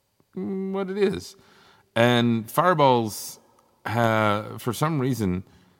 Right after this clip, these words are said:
we've seen more and more and more over the last few years. I mean,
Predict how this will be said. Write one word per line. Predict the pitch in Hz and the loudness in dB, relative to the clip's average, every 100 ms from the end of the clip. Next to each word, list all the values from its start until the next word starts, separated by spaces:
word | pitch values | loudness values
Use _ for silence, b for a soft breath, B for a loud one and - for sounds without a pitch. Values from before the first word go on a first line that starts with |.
| b b _ _ _ _ _ - | b b _ _ _ _ _ -6
we've | 107 120 117 | -2 0 -2
seen | 139 117 107 | -2 0 2
more | 107 120 120 113 | 2 2 2 0
and | 104 104 | 0 0
more | 104 104 98 | 0 0 0
and | 95 | 0
more | 95 92 80 85 b b b b _ - | 2 2 0 -4 b b b b _ 0
over | 107 101 | 2 2
the | 95 | 2
last | 95 98 98 - | 4 4 2 -2
few | 98 | -2
years. | 92 92 107 92 82 87 - | 0 2 2 2 0 -6 -8
I | |
mean, | 92 90 87 87 | -4 -2 -2 -4